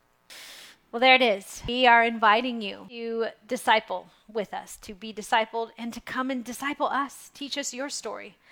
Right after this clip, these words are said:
Let us know a part of God's heart that only you carry. We are more us because you come and be here.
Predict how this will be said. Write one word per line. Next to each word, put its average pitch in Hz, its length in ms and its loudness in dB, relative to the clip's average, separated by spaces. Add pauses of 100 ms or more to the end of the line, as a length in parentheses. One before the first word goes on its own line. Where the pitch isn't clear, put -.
(260)
Let 233 120 0
us 269 160 -4
know 262 140 -2
a 254 40 -2
part 247 260 0
of 233 140 -6
God's 240 260 0
heart 277 340 -2
that 214 100 -6
only 220 220 -8
you 233 220 -10
carry. 247 680 -6 (340)
We 269 260 -6
are 262 100 2
more 247 540 0
us 254 380 -4
because 226 500 -8
you 233 140 -12
come - 500 -8
and 196 200 -8
be 220 200 -8
here. 202 360 -16